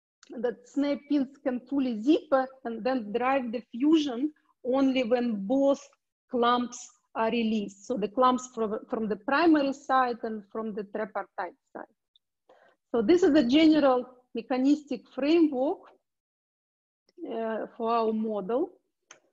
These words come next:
So now we would like to compare it against the experimental data. As I mentioned, it's difficult to get any data in the, uh, small central synapses.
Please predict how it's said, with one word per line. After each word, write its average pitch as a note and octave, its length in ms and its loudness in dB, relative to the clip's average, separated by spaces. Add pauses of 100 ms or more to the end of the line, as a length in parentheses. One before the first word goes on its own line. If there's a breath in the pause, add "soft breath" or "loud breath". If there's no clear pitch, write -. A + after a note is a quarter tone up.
(760)
So D#4 120 0
now F4 380 4
we D#4 120 0
would C4+ 160 -4
like E4+ 260 -2
to D#4+ 120 -2
compare D#4 680 -2
it B3 80 -10 (380)
against B3 340 -2
the C4+ 60 -2
experimental D4 600 0
data. G3 520 -8 (180)
As B3 100 -6
I C4 80 4
mentioned, D#4+ 420 2
it's A#3 120 -6
difficult D4+ 500 0
to B3+ 80 -4
get C4 240 0
any B3+ 200 -6
data B3+ 420 -2
in A#3 220 -6
the, A3+ 320 -2 (200)
uh, G#3+ 280 -2
small A#3+ 400 -4
central G#3 420 -6
synapses. E4 640 0